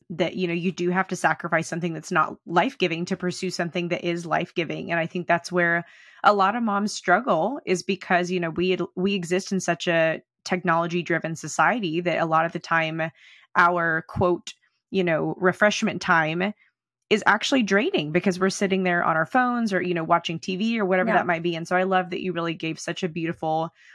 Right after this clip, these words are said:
Speaker 1: holistic answer that, you know, your refreshment as a homeschool mom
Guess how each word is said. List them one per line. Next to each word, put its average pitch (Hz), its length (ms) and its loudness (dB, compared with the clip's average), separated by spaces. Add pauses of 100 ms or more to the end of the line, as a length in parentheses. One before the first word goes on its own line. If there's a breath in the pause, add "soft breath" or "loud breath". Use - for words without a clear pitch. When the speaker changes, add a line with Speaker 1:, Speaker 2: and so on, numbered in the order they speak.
(140)
Speaker 1:
holistic 190 540 0
answer 170 440 -2
that, 156 280 0 (340)
you 190 100 0
know, 170 120 0
your 180 640 2
refreshment 180 640 0
as 180 100 0
a 170 80 2
homeschool 196 580 -2
mom 165 460 0